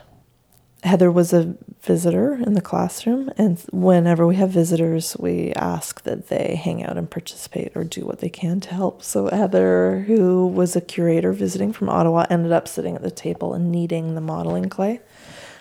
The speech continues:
like, warming it up for all of the students. So there's also moments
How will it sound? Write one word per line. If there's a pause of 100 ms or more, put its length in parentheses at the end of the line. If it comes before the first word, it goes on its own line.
(120)
like,
warming
it
up (320)
for
all
of
the
students. (460)
So
there's (120)
also
moments